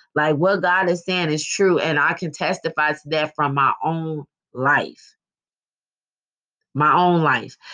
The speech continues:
So I just wanna thank you guys for watching. If you are on Facebook, please like the Truth One oh one page.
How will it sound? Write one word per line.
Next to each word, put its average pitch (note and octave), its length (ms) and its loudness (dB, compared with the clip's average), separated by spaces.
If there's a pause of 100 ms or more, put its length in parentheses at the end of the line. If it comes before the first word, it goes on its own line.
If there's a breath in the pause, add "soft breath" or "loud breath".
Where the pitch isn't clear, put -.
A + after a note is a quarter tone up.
(140)
So E3 500 0 (600 loud breath)
I F3 120 0
just F3+ 120 -2
wanna F3+ 200 0
thank F3 240 -4
you F#3 100 0
guys E3+ 320 0
for C#3+ 240 0
watching. G#3 600 -2 (180)
If E3 200 -2
you F3+ 200 2
are E3 180 2
on D3+ 340 -2
Facebook, G#3+ 580 0
please E3+ 260 0
like D3 300 -2
the F3+ 80 -4
Truth F#3+ 280 -4
One F#3 200 0
oh F3+ 100 0
one F3+ 220 0
page. G3 340 0